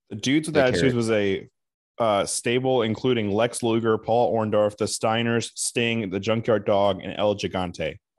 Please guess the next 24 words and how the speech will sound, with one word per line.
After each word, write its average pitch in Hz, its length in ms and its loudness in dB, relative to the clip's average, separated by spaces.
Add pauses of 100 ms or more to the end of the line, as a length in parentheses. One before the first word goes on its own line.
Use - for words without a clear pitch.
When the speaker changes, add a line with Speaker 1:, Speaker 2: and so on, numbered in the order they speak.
(800)
Speaker 2:
Yeah. 107 100 -4
Speaker 1:
which 101 120 -4
was 101 200 -2
Good - 160 -2
Speaker 2:
So 143 100 6
Speaker 1:
Giant 147 140 4
Gonzalez 85 580 -4 (320)
in 85 160 -10 (140)
Speaker 2:
it 135 100 4
was 139 120 2
a 131 40 -2
Speaker 1:
W 123 60 -8
W - 0 -
E. - 20 -6
Speaker 2:
cool, 156 300 0 (180)
it 123 80 4
was 131 160 2
a 131 60 -2
cool 156 260 0
call 139 320 2
out 143 360 4
or 104 240 -4
callback 131 580 2 (1120)
to 101 520 -6